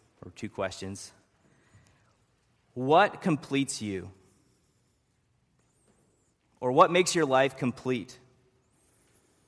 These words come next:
In the nineteen ninety-six film Jerry Maguire, the character played by Tom Cruise says to Renee Zellweger,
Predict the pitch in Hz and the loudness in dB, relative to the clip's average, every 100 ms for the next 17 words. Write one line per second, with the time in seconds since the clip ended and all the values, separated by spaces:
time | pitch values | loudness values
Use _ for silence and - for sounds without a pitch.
0 | _ _ _ _ - 131 135 147 156 170 | _ _ _ _ -8 -2 2 2 0 0
1 | 151 151 147 - 147 - - 135 135 123 | 0 0 -2 -2 -4 -4 -4 0 0 0
2 | 127 127 123 123 120 110 110 120 - _ | 0 0 -2 0 0 0 -4 -8 -20 _
3 | _ _ 120 - 147 143 139 127 - 131 | _ _ -10 0 0 2 -2 -4 -2 0
4 | 117 - 135 139 127 139 131 127 - 120 | 0 0 2 2 0 -2 0 -2 -2 -2
5 | 120 - - 123 113 113 113 110 110 110 | -2 -6 -8 -6 -4 -4 -4 -2 -2 -2
6 | 110 113 110 | -4 -6 -8